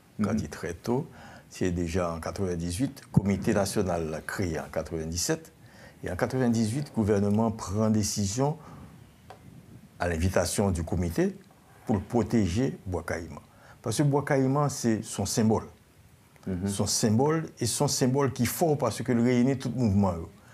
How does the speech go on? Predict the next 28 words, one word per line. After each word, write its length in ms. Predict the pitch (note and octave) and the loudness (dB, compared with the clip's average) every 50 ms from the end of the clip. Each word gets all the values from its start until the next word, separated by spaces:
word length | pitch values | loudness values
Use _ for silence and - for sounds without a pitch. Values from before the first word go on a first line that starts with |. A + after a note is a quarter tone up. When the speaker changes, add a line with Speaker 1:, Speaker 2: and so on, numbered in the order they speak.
| - - - - - - - - - - - - - - _ - | -20 -20 -20 -20 -20 -20 -20 -20 -20 -20 -20 -20 -20 -20 _ -10
Speaker 1:
C'est 260 | - - - - A#2+ | -4 0 2 4 4
un 120 | A2 G#2+ | 4 4
site 460 | G#2+ - - - G#2+ F2+ - - - G2+ - - - - - - | 4 2 2 2 2 0 -2 -8 -14 -16 -16 -18 -20 -20 -20 -6
colonial, 540 | - - G2 F#2+ F#2 F#2+ A2+ D3 - C#4 A3+ | -2 0 0 2 2 2 2 2 2 0 -2
c'est-à-dire 380 | D3+ F#2 F2 E2+ D#2+ E2 E2+ | -4 -4 -2 -2 -2 -2 -4
qu'il 120 | D#2+ - D#2+ | -4 -4 -4
y 20 | E2 | -2
a 20 | |
une 60 | E2 | -4
habitation 580 | C#2 - D#2+ E2 D2+ - D2+ - - D#2+ D#2 D#2+ - | -4 -4 -6 -4 -4 -2 -2 -2 -4 -6 -8 -8 -6
coloniale 420 | - F#2 E2 D#2+ E2 D#2+ D#2 D#2+ | -6 -4 -4 -4 -4 -6 -6 -8
sur 180 | F2+ - - G#2+ | -8 -6 -4 -4
lui. 140 | A2+ D3 A#3+ - - - - - - - - - - - - - - - - - - - - - - - | -4 -4 -6 -10 -14 -20 -20 -20 -20 -20 -20 -18 -18 -20 -20 -20 -20 -20 -18 -16 -16 -16 -16 -18 -18 -10
Vin 360 | - G2 G2+ A#2 A2+ A2 G#2+ G2+ | -2 2 4 6 6 6 6 6
gen 320 | G#2+ G#2 G2+ F2+ F2 F#2 | 6 6 4 4 0 -2
cérémonie 520 | - - - G#2+ G#2 G2+ G2 G2 F#2+ F#2+ | -4 -2 0 2 4 4 4 4 4 4
Bois 180 | E2+ E2+ F2+ F2+ | 2 2 0 0
Caïman, 680 | - G2 F#2 F#2 F#2 F#2 G2 F#2+ F2+ F2 E2+ F2 F2+ - - - - - - - | 2 2 2 4 4 4 4 4 4 2 0 -2 -4 -8 -12 -18 -20 -16 -8 -2
hein, 220 | F#2 F#2+ A2 - - - - | 0 0 0 0 -4 -8 -12
que 120 | - - F2+ | -10 -10 -8
tout 180 | F2 - G2+ - | -6 -6 -6 -6
le 60 | - G2 | -6 -6
monde 120 | F2 E2+ | -6 -4
connaît, 440 | - - F#2+ F#2 F#2 F2+ E2+ F2 - - - - - - - - - | -2 0 0 2 2 0 -2 -2 -6 -10 -18 -20 -20 -20 -20 -20 -8
qui 140 | - - F2 | -6 -6 -2
peut 400 | E2+ G#2 F#2+ F#2 F2+ E2 E2 E2 - - - - - - - | 0 2 2 2 2 0 -2 -6 -12 -16 -20 -20 -20 -20 -14
faire 240 | - - - C3+ G#2+ - - | -4 0 0 2 2 0 -2
insurrection 800 | G2 F2+ F2 - G2 F2+ F2 E2+ - - - G#2+ F2+ D#2+ D#2 | -2 0 2 2 2 2 2 0 0 0 2 2 0 0 -4